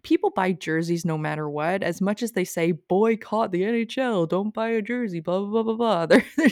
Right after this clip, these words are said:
they're gonna, people are still gonna buy the jerseys at the end of the day. But, uh,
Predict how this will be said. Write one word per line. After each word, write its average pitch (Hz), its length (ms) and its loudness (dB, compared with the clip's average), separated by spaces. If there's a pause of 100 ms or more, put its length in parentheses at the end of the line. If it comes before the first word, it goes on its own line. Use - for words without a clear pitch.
they're 247 100 6
gonna, 233 360 6 (200)
people 254 240 0
are 233 80 4
still 208 220 0
gonna 190 160 -4
buy 165 180 0
the 160 100 -4
jerseys 151 420 -12
at 151 160 -8
the - 100 -14
end 160 100 -12
of 147 80 -18
the - 80 -18
day. 120 300 -10 (680)
But, 151 200 -2 (140)
uh, 147 180 -2